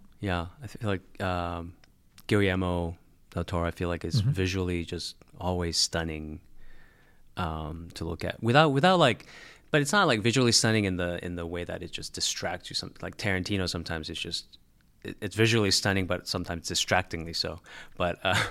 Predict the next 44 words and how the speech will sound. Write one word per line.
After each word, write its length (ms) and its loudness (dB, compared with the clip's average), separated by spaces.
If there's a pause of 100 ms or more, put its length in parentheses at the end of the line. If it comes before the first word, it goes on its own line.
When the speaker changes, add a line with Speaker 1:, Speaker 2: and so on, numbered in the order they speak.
(140)
Speaker 1:
<laughs> 220 -16
Del 140 -2
Toro 180 4
still 240 6
stays 320 6
focused 320 2
on 80 -2
the 80 -6
story. 640 -4
Speaker 2:
Mm-hmm. 220 8
Speaker 1:
I 60 -2
feel 180 -8
like 200 -12
the 100 -6
narrative 480 -2
is 100 -2
still 400 -6 (240)
very 280 -2
much, 500 -6 (720)
uh, 400 -8
driving 500 -2
the 320 -8
experience, 880 -6 (200)
um, 200 -10
not 160 -4
just 220 -8
the 60 -8
visuals. 720 -10 (440)
Speaker 2:
Yeah, 160 4
I 40 2
Speaker 1:
Um, 80 -2
Speaker 2:
remember, 400 6
I, 160 4
I 20 2
think 180 -2
it 60 2
was 160 0
Phil 260 0
that 80 -2
was 120 -4
kind 180 -2
of 180 -8
dunking 360 -2
on 280 -2